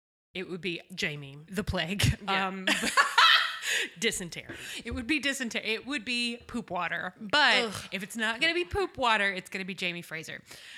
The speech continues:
Speaker 1: Um, so he is all ready to, like, meet up with, huddle with Ian, do some, do a murder huddle.
Speaker 2: But then he runs into Tom Christie, and that's when Tom Christie's like, "I know where she is."
Speaker 1: <sighs> God, that fucking scene.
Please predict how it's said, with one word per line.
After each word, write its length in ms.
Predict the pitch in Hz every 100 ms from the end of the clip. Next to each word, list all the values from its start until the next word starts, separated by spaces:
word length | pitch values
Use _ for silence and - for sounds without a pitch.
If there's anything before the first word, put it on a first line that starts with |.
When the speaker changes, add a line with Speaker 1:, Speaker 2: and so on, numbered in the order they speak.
| - 185
Speaker 1:
Um, 320 | 185 180 -
so 160 | - 180
he 240 | 226 240
is 120 | 208 -
all 480 | 196 214 226 226 208
ready 320 | 208 190 180
to, 120 | 160 147
like, 220 | 143 -
meet 280 | 175 190 214
up 160 | 214 208
with, 100 | -
huddle 400 | - 196 208 233
with 140 | 240 -
Ian, 360 | 214 180 165
do 100 | 180
some, 240 | 185 254 -
do 140 | 233
a 40 | 320
murder 360 | 302 180 170 180
huddle. 560 | - 87 92 - - _ - - -
Speaker 2:
But 180 | 208 208
then 300 | 214 208 208
he 160 | 202
runs 240 | 185 165 160
into 140 | 156
Tom 180 | 151 147
Christie, 260 | 147 131 139
and 100 | 139
that's 160 | -
when 80 | 139
Tom 180 | 127 123
Christie's 360 | 139 - 139 139
like, 140 | 135
"I 40 |
know 120 | 147 139
where 80 |
she 160 | 135 -
is." 220 | - -
Speaker 1:
<sighs> 1600 | 190 - - - - - - - - _ _ _ _ _ _ _ -
God, 240 | - - -
that 100 | - _
fucking 300 | - - 160
scene. 460 | - 175 170 151